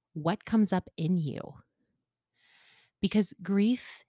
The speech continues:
is so many different things, and a lot of the times we just take it and we put it in the death category,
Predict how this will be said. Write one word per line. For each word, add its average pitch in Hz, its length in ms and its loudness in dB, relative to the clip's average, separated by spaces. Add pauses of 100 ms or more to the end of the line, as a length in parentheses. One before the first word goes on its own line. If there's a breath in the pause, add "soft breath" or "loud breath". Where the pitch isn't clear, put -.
(160)
is 170 160 -4
so 190 500 2
many 175 380 2
different 156 420 -6
things, 185 500 -4 (100)
and 170 120 2
a 165 140 2
lot 156 160 2
of 208 80 -2
the 175 80 0
times 151 440 -2
we 156 160 0
just 151 440 -2
take - 280 -10
it 294 340 -4 (640 soft breath)
and 160 160 4
we 151 100 2
put 165 280 0
it 185 100 0
in 233 120 6
the 262 80 4
death - 320 -2
category, 147 760 -6